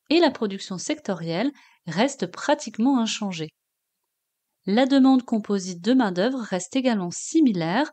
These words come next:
au cas de forte substitution. Alors on peut se demander à quoi bon avoir distingué le travail féminin du travail masculin.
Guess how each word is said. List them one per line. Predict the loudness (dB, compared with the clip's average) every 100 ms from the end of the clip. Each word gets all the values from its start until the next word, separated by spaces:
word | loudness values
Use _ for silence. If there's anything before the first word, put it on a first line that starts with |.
| _ _ _
au | 0
cas | 0 0 2
de | 0
forte | -4 -2 -2 -2
substitution. | -8 -10 -10 -10 -10 -14 -12 -14 _ _ _ _ _ _ _ _ _ _ _ _ _ -2
Alors | 0 0
on | -2
peut | -2 -2
se | -2
demander | -2 -4 -2 0 -2 _ _ _ 0
à | 0
quoi | 2 2
bon | 2 2
avoir | 0 -2 -8
distingué | -6 -6 -4 -2 -2 0 0 0 _ _ -2
le | 2 2
travail | 2 0 0 -4
féminin | 0 4 4 4 2 0 _ _
du | -4 -2
travail | -2 -2 2 2
masculin. | 2 -2 -4 -6 -4